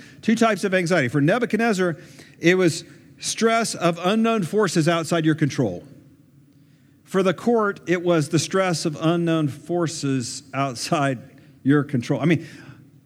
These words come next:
right, all of them had the same anxiety. <laughs> The stress of unknown forces outside your control. Whether for Nebuchadnezzar, it was this dream. Whether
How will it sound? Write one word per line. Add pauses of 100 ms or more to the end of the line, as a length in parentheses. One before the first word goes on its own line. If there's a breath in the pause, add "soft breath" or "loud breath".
right, (680)
all
of
them
had
the
same
anxiety. (260 loud breath)
<laughs> (360 loud breath)
The
stress
of
unknown
forces
outside
your
control.
Whether
for
Nebuchadnezzar,
it
was
this
dream.
Whether